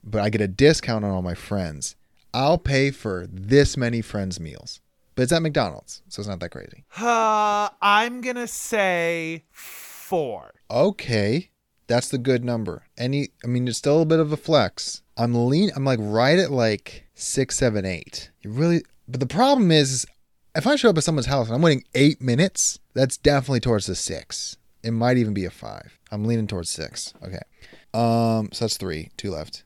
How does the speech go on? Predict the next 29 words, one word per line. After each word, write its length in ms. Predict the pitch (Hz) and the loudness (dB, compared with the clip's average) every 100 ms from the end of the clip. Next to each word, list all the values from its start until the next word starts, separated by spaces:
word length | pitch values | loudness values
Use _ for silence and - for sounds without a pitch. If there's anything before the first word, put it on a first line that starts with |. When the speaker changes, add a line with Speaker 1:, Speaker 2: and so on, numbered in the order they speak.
| - | -8
Speaker 1:
Um, 640 | 110 107 101 98 95 101 - - | -2 0 0 -2 -4 -8 -12 -8
it's 180 | 117 - | -8 -4
the 100 | 117 | -2
weekend. 540 | 101 - 85 76 - _ - | -2 -4 -12 -14 -18 _ -14
It's 120 | - | -10
Friday 680 | - - 113 110 110 71 55 - | -10 -4 0 0 -2 -6 -12 -12
and 80 | 98 | -8
you 60 | 92 | -6
don't 180 | 107 104 | -6 -6
have 120 | 98 | -6
work 240 | 92 87 | -6 -6
the 80 | - | -10
next 240 | 73 - | -12 -12
day. 300 | 71 67 - _ | -10 -10 -12 _
How 300 | - 110 107 | -6 0 2
late 260 | 98 92 76 | 2 0 -4
are 80 | |
you 120 | 85 - | -8 -10
staying 400 | - 62 67 50 | -8 -10 -10 -16
up? 180 | - - _ _ _ | -18 -20 _ _ _
You 100 | 113 | -10
can 120 | 101 98 | -8 -8
play 100 | 87 | -6
video 300 | 101 123 123 | -2 0 2
games. 340 | 117 110 101 | 0 -2 -4
You 60 | 95 | -10
can 120 | 87 | -12
watch 180 | 82 98 | -10 -8
movies. 680 | 104 101 95 92 92 - | -4 -4 -4 -6 -6 -10